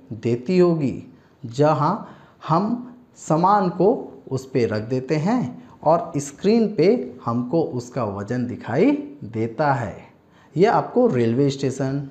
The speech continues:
बस स्टैंड आदि जगहों पर दिखाई देता होगा। इसी प्रकार बच्चों, आप जब हॉस्पिटल वगैरह जाते होंगे तो आपको इस प्रकार से एक मशीन दिखाई देती होगी,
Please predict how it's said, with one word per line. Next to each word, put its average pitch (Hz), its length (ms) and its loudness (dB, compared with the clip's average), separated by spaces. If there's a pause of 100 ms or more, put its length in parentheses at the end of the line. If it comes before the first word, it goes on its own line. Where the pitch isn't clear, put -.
बस 185 320 2
स्टैंड 165 400 -2 (500)
आदि 170 200 2
जगहों 127 360 0
पर 190 180 -2
दिखाई 160 440 0 (360)
देता 110 260 -2
होगा। 190 340 0 (960)
इसी 196 240 2
प्रकार 139 380 0
बच्चों, 190 420 -2 (500)
आप 156 280 2
जब 202 180 2 (140)
हॉस्पिटल 131 540 0
वगैरह 123 400 0
जाते 104 320 -8
होंगे 107 460 -2 (420)
तो - 280 -6
आपको 139 760 0 (280)
इस 226 200 -2
प्रकार 127 460 -2
से - 500 -4
एक 202 200 -2 (500)
मशीन 160 400 0
दिखाई 123 340 0
देती 123 300 -2
होगी, 147 540 0